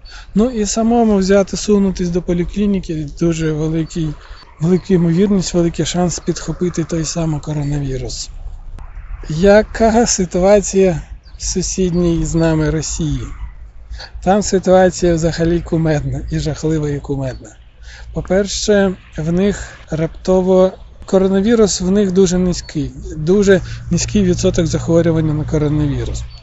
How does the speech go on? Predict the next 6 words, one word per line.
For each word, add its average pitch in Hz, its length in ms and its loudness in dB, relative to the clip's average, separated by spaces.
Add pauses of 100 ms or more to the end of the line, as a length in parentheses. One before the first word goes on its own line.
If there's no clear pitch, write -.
(320)
Але 170 240 4
раптово 208 640 6 (240)
підскочила 190 920 2
смертність 190 640 2
від 180 180 -2
пневмонії, 165 760 2